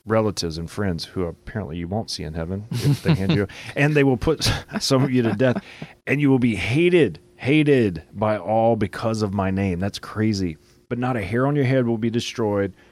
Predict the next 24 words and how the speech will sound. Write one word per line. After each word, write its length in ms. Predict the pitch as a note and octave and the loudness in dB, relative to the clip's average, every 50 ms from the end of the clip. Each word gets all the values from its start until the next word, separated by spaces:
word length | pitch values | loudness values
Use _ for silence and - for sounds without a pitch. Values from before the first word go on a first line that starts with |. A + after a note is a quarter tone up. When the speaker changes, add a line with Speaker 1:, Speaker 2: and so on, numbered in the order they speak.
| _ _ - | _ _ -8
Speaker 1:
By 140 | - G#2+ A2 | -4 -2 0
your 180 | A2 G#2+ G2+ | 2 0 0
perseverance, 1000 | F#2+ - - - - C#3 C#3 C3 - - C3 G2 G#2+ G#2+ G2+ G2 G2 F#2+ - - | -2 -2 -8 -6 -2 -2 -2 0 0 -2 -2 0 0 0 0 0 -2 -2 -4 -6
and 220 | - G2 F#2+ G2 G#2 | -6 -4 -4 -2 -2
one 160 | A2+ A#2+ A#2 | -2 -2 -2
version 320 | G2 F#2 F2+ F2+ F2 F#2 F2+ | -2 -2 -4 -4 -4 -6 -8
of 100 | E2+ - | -8 -10
Scripture 300 | - - F#2 - - F2 | -8 -10 -10 -8 -8 -10
says 260 | - - F#2 F2 D2+ - - | -8 -6 -8 -8 -10 -10 -8
endurance, 800 | G2 F#2 F2+ F2+ F2 F#2 G#2+ A2+ A2+ F#2+ E2 D#2 - - - - | -8 -6 -6 -6 -2 -2 -2 0 0 -4 -6 -8 -10 -12 -14 -10
you 140 | F#2 F#2+ F#2+ | -10 -8 -6
will 120 | F2 F2 E2+ | -6 -6 -8
secure 400 | - - - - - F2+ F2 F2 | -8 -12 -12 -12 -10 -8 -8 -8
your 160 | E2 D#2+ D#2+ | -8 -8 -10
lives. 420 | D#2 D2+ D2+ D#2 - - - - _ _ _ _ _ _ _ _ _ _ _ _ - | -10 -10 -12 -14 -14 -16 -20 -20 _ _ _ _ _ _ _ _ _ _ _ _ -12
Speaker 2:
Mm-hmm. 440 | - - - A2 G#2+ A2 G#2 G2 G#2+ A#2+ A#2+ _ _ | -8 -6 -6 -6 -6 -6 -6 -8 -8 -8 -10 _ _
Speaker 1:
It's 140 | _ - - | _ -20 -20
cr-, 180 | - - D2+ C#2+ _ _ _ _ | -16 -14 -16 -16 _ _ _ _
cr-, 180 | - - - - - _ _ | -20 -20 -20 -20 -20 _ _
crazy, 400 | - - F#2 F#2 F2 - E2+ F2 - _ _ _ _ _ _ _ _ _ _ _ _ - - _ _ _ - | -10 -6 -6 -6 -6 -8 -10 -12 -14 _ _ _ _ _ _ _ _ _ _ _ _ -20 -20 _ _ _ -4
crazy 300 | - A#2+ B2+ A#2 A#2 G#2+ | 0 0 2 2 0 -2
talk. 440 | - - G2 F#2+ F2+ F2 - - - _ _ _ _ _ _ _ _ _ _ _ _ _ _ _ _ _ _ _ _ _ _ _ _ - - - - - - - _ _ _ - _ - | -2 -2 -2 -2 -2 -4 -6 -12 -20 _ _ _ _ _ _ _ _ _ _ _ _ _ _ _ _ _ _ _ _ _ _ _ _ -20 -20 -20 -20 -20 -20 -20 _ _ _ -16 _ -2
Speaker 2:
I 100 | E3 C#3 | -2 -2
think, 460 | - - G#3+ A3+ A3+ - - - | 0 2 2 2 2 0 -4 -14